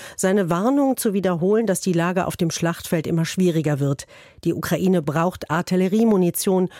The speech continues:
und Anlagen für den Luftschutz sowie Waffen mit großer Reichweite. Ist in Diário de Notícias aus Lissabon zu lesen. Und abschließend noch ein Blick in die kleine Zeitung aus Österreich,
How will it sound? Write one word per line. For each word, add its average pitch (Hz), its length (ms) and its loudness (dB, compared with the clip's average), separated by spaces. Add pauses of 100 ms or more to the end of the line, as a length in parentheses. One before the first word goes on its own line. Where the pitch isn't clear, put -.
(140)
und - 260 -2
Anlagen 190 680 2
für - 180 -6
den 151 160 0
Luftschutz 196 800 -2 (200)
sowie 160 480 0
Waffen 165 340 0
mit 151 160 -2
großer 143 320 -2
Reichweite. - 640 -8 (840)
Ist - 240 -2
in 180 160 0
Diário 160 720 0
de 156 160 0
Notícias 170 760 -2
aus 156 240 -4
Lissabon 151 440 -2
zu 131 140 -8
lesen. - 400 -10 (680)
Und 160 160 -4
abschließend 208 640 0
noch 180 120 0
ein 160 180 0
Blick 190 200 -2
in 180 140 2
die 165 140 -2
kleine 190 460 0
Zeitung 175 500 -2
aus - 220 -2
Österreich, 208 600 0